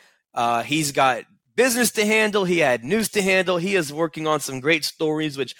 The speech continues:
you guys need to keep close eyes on because he's gonna drop some great stuff on, uh, cleveland dot com slash Bengals soon. But Mike is back. He had to step away for a moment in case you guys, uh,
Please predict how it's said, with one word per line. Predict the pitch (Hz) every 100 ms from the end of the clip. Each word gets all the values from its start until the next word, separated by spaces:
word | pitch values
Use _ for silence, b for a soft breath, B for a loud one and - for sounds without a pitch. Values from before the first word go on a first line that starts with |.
| b b
you | 120
guys | 147 143 135
need | 147 -
to |
keep | 139 - 151 135
close | - 151 147 143
eyes | 151 147
on | 143 135
because | 131 127 120
he's | 135
gonna | 143 139
drop | 131 135
some | - 123
great | 135 120
stuff | - 123 123 _ b b -
on, | 123 117
uh, |
cleveland | 113 - 135 127 127
dot | 123 -
com | 131 127
slash | - 120 113
Bengals | 113 127 131 127 120 - - _
soon. | - - - 196 208 220 226 b b -
But | 147
Mike | 151 180
is | 208
back. | 160 165 170 -
He |
had | 147
to | -
step | - 160 151
away | 156
for | 143 143
a |
moment | 135 135 139 127
in |
case | 127 135 127 -
you | 123
guys, | 127 120 123 113
uh, | 113 113